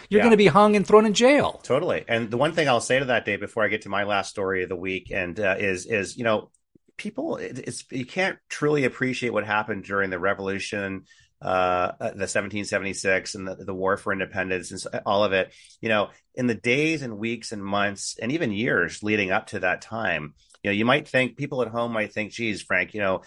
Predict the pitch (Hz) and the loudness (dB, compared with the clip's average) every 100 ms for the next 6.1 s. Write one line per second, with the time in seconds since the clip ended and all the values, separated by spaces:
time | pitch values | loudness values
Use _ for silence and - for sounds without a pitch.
0 | - _ - 92 95 92 87 113 104 107 | -14 _ -6 -4 0 0 0 -2 -2 -2
1 | 98 - 113 104 - 120 101 92 110 120 | -4 -2 -2 -2 -2 0 2 2 2 2
2 | 117 117 107 113 104 101 95 85 - 120 | 2 0 -4 -6 -4 -2 -4 -8 -2 2
3 | 123 120 117 107 101 90 107 127 123 123 | 4 4 2 0 -6 -4 -2 -2 0 0
4 | 117 113 113 98 95 90 73 107 98 87 | 0 -2 -6 -6 -4 -6 -8 -6 -4 -2
5 | 110 110 110 101 113 113 110 117 113 117 | 2 2 2 2 4 4 4 4 2 0
6 | 113 | -2